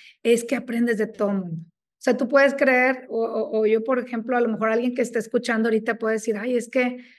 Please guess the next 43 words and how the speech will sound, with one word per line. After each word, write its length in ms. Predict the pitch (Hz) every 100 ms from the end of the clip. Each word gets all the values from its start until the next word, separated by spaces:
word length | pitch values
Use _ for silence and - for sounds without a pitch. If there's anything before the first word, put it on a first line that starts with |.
| _
qué 140 | - 240
fácil, 320 | 233 226 262
ya 80 | 226
hicieron 380 | 226 233 233 233
todo 260 | 220 220
esto", 320 | 220 220 226
¿verdad? 320 | 196 185 208 220
Y 100 | 220
yo 120 | 233
tengo 220 | 233 262
a 40 | 269
alguien 260 | 262 285
más 360 | 277 269 262 - _ _ -
en 120 | 254
el 160 | 240
que 140 | 254 240
me 140 | 220
voy 200 | 214 220
a 300 | 247 254 247
referenciar, 800 | 233 214 214 208 202 196 247 277 269 _ _ _ _ -
pero 280 | 277 254 254
también 320 | 254 247 247
aprendes 440 | 277 294 285 311
del 160 | 294 269
que 100 | 233
va 120 | 226
más 200 | 247 262
atrás 320 | 285 254 247
de 100 | 254
ti. 360 | 254 262 285 - _ _ _ _ -
Y 120 | 262
luego 220 | 262 277
donde 260 | 311 294 269
entiendes 580 | 247 254 254 269 302
e-, 220 | 294 277 277
este 380 | 240 226 285 262
rol, 340 | 262 254 254
porque 560 | 269 262 269 233 226 -
tú 140 | - 226
vas 220 | 240 240
entrando, 560 | 254 247 240 240 247 247
estás 340 | 214 226 214
inspirando, 760 | 240 247 247 226 226 247 254